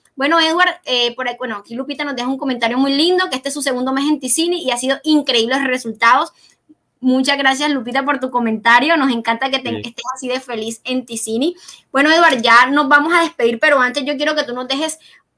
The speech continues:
Speaker 1: un último truquito, un mensajito. No te preocupes que nosotros aquí te vamos a tener mucho más tiempo de muchos en vivos. No, no creas que te vas a librar de nosotras porque aquí te queremos siempre. Pero antes de irnos, cuéntanos, eh, un truquito así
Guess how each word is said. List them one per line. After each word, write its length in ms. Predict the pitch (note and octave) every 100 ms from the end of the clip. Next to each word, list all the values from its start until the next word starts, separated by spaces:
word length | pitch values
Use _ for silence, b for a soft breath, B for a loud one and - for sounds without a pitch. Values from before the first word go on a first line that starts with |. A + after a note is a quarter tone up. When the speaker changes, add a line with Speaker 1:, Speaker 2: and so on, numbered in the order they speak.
| _
Speaker 1:
un 300 | E4+ F#4+ F#4
último 400 | D4+ G4 F#4 F4
truquito, 500 | D4 C4+ D#4 C4+ D#4+ D#4
un 100 | D4+
mensajito. 540 | E4 D#4 C4+ D4+ D4
No 80 | D4+
te 100 | G4+
preocupes 380 | F#4 D4+ F#4 -
que 80 |
nosotros 320 | C4 A#3+ B3+ D#4
aquí 160 | B3
te 80 | C4+
vamos 240 | D4 D4 D4+
a 60 |
tener 220 | D4 A3 A#3
mucho 420 | C#4+ E4 E4 D4
más 180 | C#4+ C#4+
tiempo 220 | C#4 C4+
de 80 | C4
muchos 260 | B3+ C#4
en 160 | C#4 A#3
vivos. 340 | C#4 D#4+ E4
No, 200 | C4 A3+ A3
no 100 | A#3+
creas 240 | C4+ C4+
que 80 | C#4+
te 120 | C#4+
vas 120 | A3
a 20 | B3+
librar 240 | A#3+ G#3+
de 120 | G#3
nosotras 460 | B3 A3+ C4 C#4+ D#4
porque 180 | A3 G#3
aquí 140 | G3+
te 120 | A#3+
queremos 320 | A#3 G#3+ A3+
siempre. 480 | A3+ C4 C#4+ D4 D#4+ - B B B
Pero 140 | - D4+
antes 300 | D4+ C#4+ D4
de 140 | D#4
irnos, 420 | D4+ C#4 C#4+ D#4+ -
cuéntanos, 760 | - C4+ C4 C4+ D4 D4+ E4 D#4+ -
eh, 440 | C4 B3 A#3 G#3+ -
un 160 | E4+
truquito 320 | F4+ D4+ C#4+ D4+
así 340 | D4+ D4 D4+